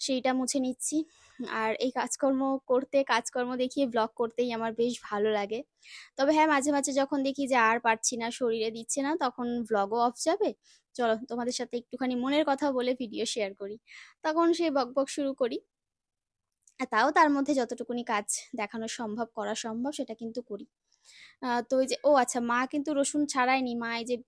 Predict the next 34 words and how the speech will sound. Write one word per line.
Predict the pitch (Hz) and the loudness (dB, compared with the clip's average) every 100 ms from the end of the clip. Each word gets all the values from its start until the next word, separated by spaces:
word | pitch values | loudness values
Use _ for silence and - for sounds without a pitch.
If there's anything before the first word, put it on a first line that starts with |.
| 240 | -8
মা | 233 | -6
তো | 208 262 | -6 -4
নিচে | 269 277 | -2 0
বসতে | 254 269 277 | -2 -2 -2
পারবে | 262 247 254 | 0 0 -2
না, | 240 | -4
তো | 240 240 | -6 -8
বিছানার | 226 - 247 240 | -8 -8 -6 -6
ওপর | 247 | -4
একটা | 240 - | -6 -6
কাপড় | 247 214 - 233 | -6 -6 -6 -10
পেতে | - 240 370 269 - - - _ | -6 -4 -2 -4 -6 -20 -20 _
এখানে | 247 269 247 | -4 -2 0
বসে | 247 247 | 0 0
বসে | 254 269 | -2 0
আর | 339 | -2
কি | 302 | 0
নস-, | 269 226 - | -2 -2 -2
রসুনগুলো | 220 240 233 240 | -4 -2 -4 -2
ছাড়াচ্ছিল। | 262 254 196 - - - 247 _ _ _ _ | -2 -2 -4 -4 -8 -10 -18 _ _ _ _
তো | 269 | -2
আমি | 269 277 | 0 0
যে | |
নিচে | 294 277 285 | 0 0 0
চলে | 294 285 | 0 2
এসেছি, | 294 302 294 415 571 - - - - | 2 0 -2 -2 -2 -6 -20 -20 -6
নিচে | 269 269 277 | -2 2 2
এসে | 269 | 2
নিচের | 294 262 262 | 0 0 -2
ঘরদোরগুলো | 247 240 254 233 233 269 | 0 0 0 -4 0 0
ভালো | 233 214 214 | 2 -2 0
করে | 262 262 | 0 0
মুছে | 240 240 254 | 0 -2 -4
নিচ্ছি। | 254 - | -4 -2